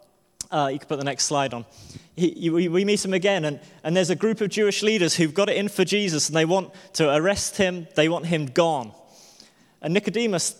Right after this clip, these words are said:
stands up for Jesus, and he says, he says, "D-, d-, does somebody get condemned without a trial around here?"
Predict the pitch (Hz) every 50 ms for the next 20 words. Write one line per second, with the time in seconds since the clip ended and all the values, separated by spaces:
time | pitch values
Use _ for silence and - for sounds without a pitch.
0 | _ _ - - - - 220 214 214 208 226 277 - - - 202 160 - 170 143
1 | 131 113 113 104 - - - - - - - _ _ _ _ 160 170 170 165 196
2 | 190 180 185 - - - - - - 220 226 - - 101 - - _ _ _ _
3 | _ _ - 220 - - - - 196 - - 247 262 269 254 190 139 - - -
4 | 160 - - - 139 127 143 175 220 233 196 151 139 139 117 131 - - - 139
5 | 139 160 170 180 185 180 185 190 185 185 214 247